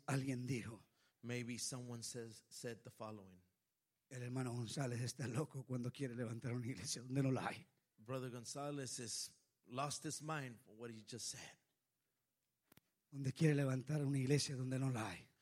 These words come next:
Speaker 2: God wants to lift up a church where there is no church.
Speaker 1: Dios tenía un propósito.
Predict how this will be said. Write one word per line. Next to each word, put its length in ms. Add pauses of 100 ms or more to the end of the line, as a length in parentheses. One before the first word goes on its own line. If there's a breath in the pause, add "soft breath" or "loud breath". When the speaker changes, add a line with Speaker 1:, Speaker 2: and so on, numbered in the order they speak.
(380 loud breath)
Speaker 2:
God 220
wants 280
to 100
lift 300
up 140
a 40
church 400
where 140
there 240
is 160
no 200
church. 480 (4000)
Speaker 1:
Dios 280
tenía 240
un 60
propósito. 680